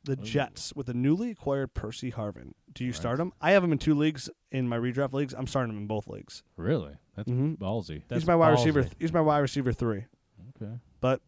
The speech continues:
Speaker 1: my other options aren't. I mean, I think my other options are Justin Hunter, and one of them, another one's Brian Quick. So I just feel like the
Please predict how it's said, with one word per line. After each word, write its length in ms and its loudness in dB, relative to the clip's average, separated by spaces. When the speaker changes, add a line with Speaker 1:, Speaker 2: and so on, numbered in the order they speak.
Speaker 1:
my 140 2
other 160 4
options 360 -2
aren't. 180 -4
I 40 -6
mean, 220 -2
I 100 -8
think 140 -2
my 80 0
other 140 2
options 280 -4
are 60 0
Justin 380 -2
Hunter, 420 -6
and 120 -4
one 120 0
of 40 -2
them, 160 -2
another 260 -4
one's 180 -4
Brian 320 -4
Quick. 340 -8
So 280 2
I 100 2
just 160 0
feel 160 6
like 140 4
the 80 -8